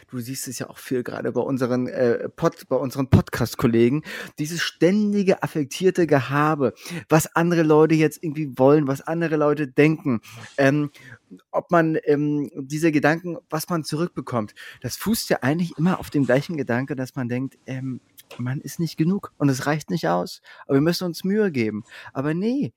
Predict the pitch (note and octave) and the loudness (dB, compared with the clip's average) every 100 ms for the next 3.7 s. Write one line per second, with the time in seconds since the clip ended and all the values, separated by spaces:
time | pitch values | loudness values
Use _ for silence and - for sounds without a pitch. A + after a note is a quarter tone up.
0 | _ - C#3 - C#3+ C3 C3 B2+ C3 A#2 | _ -8 -6 -2 0 0 -2 -4 -2 -4
1 | - _ _ _ - - B2 A2+ A2+ A2+ | -6 _ _ _ -14 2 2 4 0 -2
2 | G#2 A2 C3 D3 F#3 F#3 F3+ - F#3 F#3 | -2 -6 -8 -6 -6 -6 -8 -4 0 0
3 | G3 B3+ - D#3+ G#2+ G#2+ - | 0 -2 -2 -2 -2 -4 -12